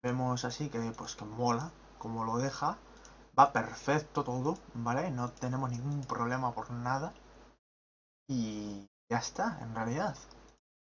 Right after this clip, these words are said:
Lo podemos poner en modo lista, que se vería, pues, se ve bastante bien en modo lista también.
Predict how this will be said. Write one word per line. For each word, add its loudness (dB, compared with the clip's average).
Lo -2
podemos 2
poner 0
en 0
modo 2
lista, -2
que -10
se -6
vería, -2
pues, -2
se -4
ve 2
bastante -6
bien -2
en -4
modo -8
lista -8
también. -4